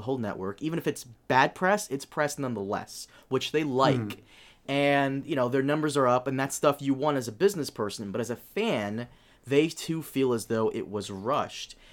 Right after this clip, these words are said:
Speaker 1: And even before everything was said, even before the camera started rolling, they knew it was not going to be as good as fans. That's what he told me, my buddy who's a, who works for them. That's what he told me, that they tried,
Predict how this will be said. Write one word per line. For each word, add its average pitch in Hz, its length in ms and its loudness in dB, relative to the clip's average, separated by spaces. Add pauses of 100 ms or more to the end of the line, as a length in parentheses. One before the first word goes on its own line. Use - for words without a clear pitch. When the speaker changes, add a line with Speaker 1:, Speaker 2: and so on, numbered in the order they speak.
(140)
Speaker 1:
And 139 160 -2
even 170 260 -2
before 143 580 2
everything 139 500 0
was 113 120 0
said, 131 280 0
even 180 240 0
before 160 200 -2
the 139 80 2
camera 135 260 -4
started 113 260 -2
rolling, 110 460 -2 (240)
they 139 200 4
knew 139 180 4
it 151 80 2
was 110 140 -2
not 113 240 0
going 120 160 -4
to 107 80 -8
be 101 160 -4
as 104 160 -6
good 110 420 -2
as 101 240 -6
fans. 120 500 -6
That's 123 200 0
what 143 100 0
he 135 140 -10
told 110 260 -2
me, 123 300 -6 (200)
my 117 120 -2
buddy 113 180 0
who's 110 140 -2
a, 101 140 -2
who - 140 -10
works 107 280 -4
for 135 100 -4
them. 147 200 -2 (460)
That's 131 360 0
what 131 120 -2
he 120 140 -8
told 101 240 -4
me, 110 380 -4 (280)
that 127 300 0
they 139 240 6
tried, 135 760 4